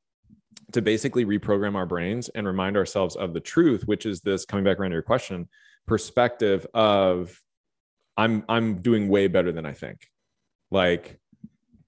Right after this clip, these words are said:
you and I were talking about before hitting record, how we always think we should be doing X, Y, Z, or, like, I should be here in my path when we're actually doing really well. And someone else is like, "Hey, Carey, like, you're doing great."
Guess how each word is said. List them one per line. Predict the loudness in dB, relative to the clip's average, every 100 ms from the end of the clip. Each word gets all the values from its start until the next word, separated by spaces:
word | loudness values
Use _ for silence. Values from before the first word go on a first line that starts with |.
| _ 4
you | 6
and | 6
I |
were | 4
talking | 4 2 2
about | 0
before | 0 -2 -2
hitting | 0 -4
record, | -2 2 4 4 0
how | -2 -2 -2 -2 -4 -2
we | 2 4
always | 4 2 -2
think | -6
we | -6
should | -4 -2
be | 0
doing | 0 -2 -2
X, | -4 0
Y, | 0
Z, | 0 -2 -2
or, | 0
like, | -2 -2
I | -4
should | -2 -2 -2
be | -4
here | -4 0 2 2
in | 0
my | -4 -6
path | -2 0 0 -2 -8 -20 _ _ -12
when | -2 0 2 0 -4 -8 -2
we're | 2
actually | 2 2
doing | 0 2
really | 2 2
well. | 2 0 -6 -10
And | -8 -6
someone | -6 -4
else | -4 -4
is | -2
like, | -2
"Hey, | 0 -2
Carey, | 0 2 2
like, | 0 0
you're |
doing | -2 -2
great." | -2 -2 -4